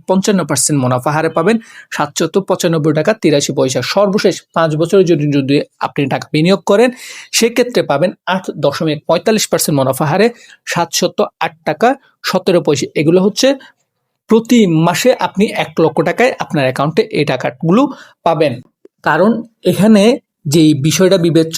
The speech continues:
সেটা হচ্ছে আপনি কখনোই নি-, নিজের কষ্টে অর্জিত অর্থ বেশি বছরের জন্য বিনিয়োগ করবেন না।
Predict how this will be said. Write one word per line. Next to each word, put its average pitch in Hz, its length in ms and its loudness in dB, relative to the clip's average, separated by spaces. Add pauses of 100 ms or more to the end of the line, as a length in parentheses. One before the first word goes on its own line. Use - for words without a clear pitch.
সেটা 156 260 2
হচ্ছে 151 260 -2 (180)
আপনি - 260 -2
কখনোই 185 500 2 (580)
নি-, 160 180 -2 (180)
নিজের 160 380 2
কষ্টে 180 280 -2
অর্জিত 143 320 0
অর্থ 147 280 -2 (600)
বেশি 190 300 2
বছরের 214 380 2
জন্য 175 200 0
বিনিয়োগ 139 360 -2
করবেন 139 320 2
না। 131 140 -2